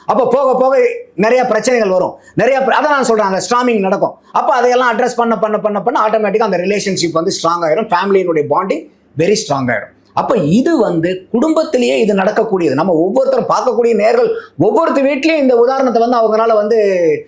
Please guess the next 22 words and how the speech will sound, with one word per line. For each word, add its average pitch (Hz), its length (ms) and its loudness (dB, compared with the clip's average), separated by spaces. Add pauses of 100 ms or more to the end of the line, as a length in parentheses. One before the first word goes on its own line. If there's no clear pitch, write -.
(200)
அஹ், 170 180 2
ஈக்குவேட் 254 360 0
பண்ணிக்க 214 280 0
முடியும், 120 300 -4 (200)
அஹ், 139 580 -2 (240)
ரெசனேட் 240 360 0
பண்ணிக்க 220 260 0
முடியும். 123 260 -2 (240)
அப்ப - 200 0
அந்த 202 240 0
மாதிரி 285 220 0
இருக்கும்போது 233 340 0
இது 190 100 -4
கட்சியில 233 400 0
யோசிச்சு 185 280 -2
பாருங்க, - 280 -4
எல்லா 240 360 -2
கட்சிக்கும் 214 380 -2
ஒரு 190 120 0
வெஸ்டட் 180 320 -2
இன்ட்ரெஸ்ட் 135 340 -4
இருக்கும். 98 220 -6